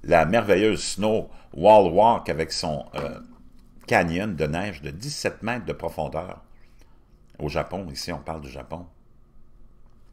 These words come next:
Donc, on peut voir l'image ici.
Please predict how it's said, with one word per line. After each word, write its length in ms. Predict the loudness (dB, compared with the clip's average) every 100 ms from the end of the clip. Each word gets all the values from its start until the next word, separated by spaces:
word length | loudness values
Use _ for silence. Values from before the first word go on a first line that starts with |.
| -16 -16 -20 -20 -8
Donc, 480 | 8 8 8 -2 -12 -12
on 60 | -6
peut 100 | 0
voir 180 | 2
l'image 400 | 2 0 0 -2
ici. 360 | -4 -6 -6